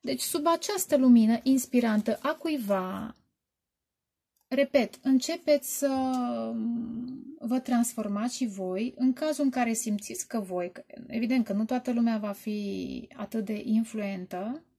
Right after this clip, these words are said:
numai cei care au lucrat către creșterea lor spirituală, posibil, dacă nu sunteți voi, să fie cineva care vă inspiră, da? O femeie de lumină să vă inspire pe voi să vă găsiți această latură angelică, angelică pământeană,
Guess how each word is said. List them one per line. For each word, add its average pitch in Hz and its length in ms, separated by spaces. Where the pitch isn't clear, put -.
numai 208 340
cei 220 160
care 208 220
au 196 80
lucrat 226 500
către 190 300
creșterea 202 500
lor 190 140
spirituală, 190 760
posibil, 269 520
dacă 240 240
nu 226 120
sunteți 208 420
voi, 233 160
să 262 140
fie 254 200
cineva 247 440
care 247 260
vă 240 120
inspiră, 220 720
da? 226 340
O 214 120
femeie 233 420
de 226 140
lumină 226 460
să 269 180
vă 233 260
inspire 240 640
pe 254 140
voi 226 220
să 247 120
vă 240 120
găsiți 220 420
această 247 380
latură 226 520
angelică, 220 920
angelică 233 580
pământeană, 320 920